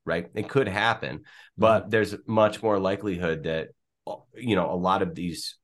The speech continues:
Speaker 1: uh, startups can just, you can lose all your money,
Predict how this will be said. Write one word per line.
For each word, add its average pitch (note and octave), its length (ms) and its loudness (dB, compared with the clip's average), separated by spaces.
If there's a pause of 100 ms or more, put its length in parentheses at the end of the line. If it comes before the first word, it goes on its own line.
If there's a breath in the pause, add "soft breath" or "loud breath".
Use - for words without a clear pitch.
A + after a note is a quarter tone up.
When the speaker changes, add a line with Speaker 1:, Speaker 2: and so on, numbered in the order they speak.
(200)
Speaker 1:
uh, E2+ 280 -6 (200)
startups F2+ 640 -2
can F2 220 -4
just, E2+ 260 -10
you F#2 100 0
can F#2+ 180 -2
lose G#2 200 2
all F#2 180 0
your D#2+ 140 -2
money, D#2+ 340 -4